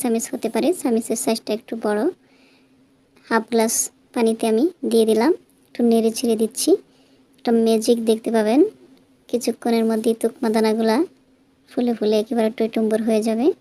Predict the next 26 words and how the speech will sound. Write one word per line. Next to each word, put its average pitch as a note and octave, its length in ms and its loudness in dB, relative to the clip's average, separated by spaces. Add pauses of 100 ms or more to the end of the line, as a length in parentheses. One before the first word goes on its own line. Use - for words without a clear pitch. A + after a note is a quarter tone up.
(840)
আমি A#3+ 180 2 (300)
শরবতটা B3 580 -4
মেক A3+ 220 0
করার A#3+ 260 0 (520)
দশ A#3 240 -4
থেকে A#3 140 -2
পনেরো A3+ 300 -2
মিনিট A3+ 240 0
আগে A3 240 0 (340)
এগুলা G#3+ 220 0 (100)
ভিজিয়ে G#3+ 260 0
নিচ্ছি। A3 340 -2 (1800)
অবশ্যই C#4 400 4
শরবত C4 320 0
তৈরির B3 300 4 (320)
আধা A#3+ 200 2
ঘন্টা A#3+ 300 2
আগে A3+ 160 2
মিনিমাম A3+ 400 4 (600)
ভিজিয়ে A3+ 380 0 (560)
রাখতে A#3 320 -2
হবে, A3+ 220 -2 (500)
তাহলে A#3 280 0
শরবতটা A#3 560 -4 (1300)
সুন্দর A#3+ 420 0
হবে A#3+ 140 -2